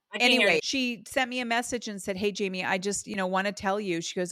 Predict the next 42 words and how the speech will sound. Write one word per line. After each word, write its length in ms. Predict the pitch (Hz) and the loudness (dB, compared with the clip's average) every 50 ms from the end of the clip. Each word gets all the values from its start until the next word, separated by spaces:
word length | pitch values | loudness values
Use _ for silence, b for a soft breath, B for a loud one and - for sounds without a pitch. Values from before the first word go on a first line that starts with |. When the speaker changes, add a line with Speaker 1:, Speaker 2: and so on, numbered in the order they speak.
| - | 2
Speaker 2:
"I 360 | - 180 175 180 185 190 190 - | 4 6 8 8 8 6 4 0
really, 560 | - 180 170 170 185 202 202 202 202 214 208 | -4 -8 -8 -4 -2 0 2 2 2 0 -2
really 360 | 190 196 196 180 180 175 175 | -2 0 0 2 2 0 0
do 200 | 170 160 180 175 | -2 -4 -6 -4
not 280 | 175 170 170 175 - - | 0 2 2 2 0 -2
think 220 | 190 180 170 - | -4 -6 -6 -6
you 80 | - 165 | -6 -6
should 200 | - - 170 151 | -4 -4 -4 -2
do 120 | - 160 | -2 -2
chemotherapy." 880 | 156 - - 165 156 151 147 143 - 151 143 143 139 - 131 123 - 156 - _ B B B B B B B B B - | -2 -2 -4 -2 -2 0 -2 0 2 2 4 4 2 0 -2 -6 -6 -8 -12 _ B B B B B B B B B 4
And, 500 | 202 190 185 175 170 165 165 165 165 - - - | 6 8 10 10 10 10 8 4 2 -2 -4 0
um, 380 | - 180 170 165 160 156 156 151 - - | 4 4 6 6 4 2 -2 -6 -8 -4
she 220 | - - - 185 | -4 -2 -2 -2
says, 320 | - - 185 170 160 180 - - - | 2 4 4 4 4 2 -4 -4 -4
"I, 120 | 175 - - | -4 -4 -2
it's, 300 | 135 175 202 175 - - - - | -2 -2 -2 -2 -4 -8 -4 -2
it's, 400 | - 196 175 - - - - - _ _ _ _ _ _ _ - | 0 0 0 -2 -4 -8 -8 -10 _ _ _ _ _ _ _ -20
y-, 100 | 65 - _ _ _ _ b b b b b b _ - - - _ - | -20 -20 _ _ _ _ b b b b b b _ -20 -20 -20 _ -20
y-, 280 | - - - 208 - - - | -16 -12 -10 -10 0 6 6
I 80 | 208 | 6
mean, 140 | 202 208 202 | 6 6 4
it's 140 | 208 202 - | 2 4 4
gonna 180 | - 254 226 208 | 4 4 4 6
ruin 380 | 185 196 208 220 226 220 196 | 8 10 10 10 10 8 6
your 140 | 190 185 175 | 6 4 4
body. 480 | - 180 170 165 165 160 143 107 113 139 | 6 10 12 12 12 10 8 4 0 0
It's 160 | 180 - - | 0 0 0
gonna 220 | - 208 196 185 | 0 0 0 2
do 180 | 165 196 190 196 | 4 4 4 6
it." 220 | - 180 180 - - | 6 4 4 4 4
And 160 | 202 196 180 | 2 2 2
she 120 | - 214 | 0 0
was, 140 | 196 190 175 | 0 2 6
like, 440 | 208 185 180 175 165 110 - 185 - | 6 6 6 4 0 -8 -10 -8 0
putting 260 | - 226 240 240 240 | 2 2 2 2 2
all 140 | 208 185 180 | 2 2 2
this 220 | 180 175 - - | 2 -2 -4 -6
fear 340 | - - 214 226 262 311 311 | -6 -6 -4 -4 -2 -4 -4
in 200 | - 190 180 175 | -4 -4 -4 -4
me 280 | 170 165 165 165 165 - | -4 -4 -4 -4 -4 -4
about 340 | - 160 175 170 170 - | 0 4 4 4 4 2
chemotherapy. 1040 | - - 208 190 180 170 170 - - 220 240 254 269 254 - 202 151 120 - 156 | -2 -6 -4 -2 0 -2 0 2 4 6 6 6 6 4 4 0 -2 -2 -4 -8